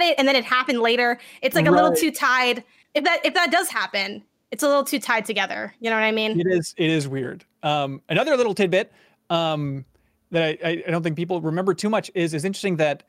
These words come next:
Speaker 2: the original creative director for Cyberpunk twenty seventy-seven left,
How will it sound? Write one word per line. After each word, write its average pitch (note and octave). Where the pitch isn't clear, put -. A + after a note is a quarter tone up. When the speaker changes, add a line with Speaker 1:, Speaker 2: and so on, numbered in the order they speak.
Speaker 2:
the E3
original G3
creative G#3
director C#3
for C#3
Cyberpunk C#3
twenty C#3+
seventy-seven C3+
left, D3+